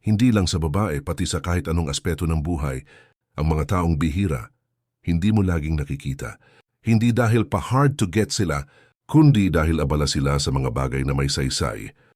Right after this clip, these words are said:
At yun mismo ang dahilan kung bakit hinahanap sila. Don't be too accessible. Ang babae, natural curious. Kapag lagi kanyang nakikita, nagchat-chat agad, laging online, wala nang thrill. Ang utak ng tao gusto ng pursuit,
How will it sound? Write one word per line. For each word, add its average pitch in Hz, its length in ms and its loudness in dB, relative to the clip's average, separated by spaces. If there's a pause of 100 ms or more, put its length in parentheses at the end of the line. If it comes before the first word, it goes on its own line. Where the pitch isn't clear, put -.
(180)
At - 240 -4
yun 87 160 2
mismo 107 240 2
ang 98 160 2
dahilan 98 400 2
kung 92 240 0
bakit 90 400 -2
hinahanap 73 480 -4
sila. 55 320 -8 (400)
Don't 151 240 2
be 143 160 2
too 143 240 2
accessible. - 560 -6 (320)
Ang 135 80 4
babae, 127 400 2
natural 107 480 0
curious. 71 480 -4 (320)
Kapag 139 320 0
lagi 143 240 2
kanyang 113 320 4
nakikita, 78 720 -4 (480)
nagchat-chat 78 640 -6
agad, 64 400 -8
laging 76 320 -4
online, 95 480 0
wala 80 240 -2
nang 71 240 -4
thrill. 67 400 -6 (420)
Ang 135 240 2
utak 151 240 2
ng 120 160 2
tao 101 240 0
gusto 95 240 -2
ng 95 160 0
pursuit, - 560 -4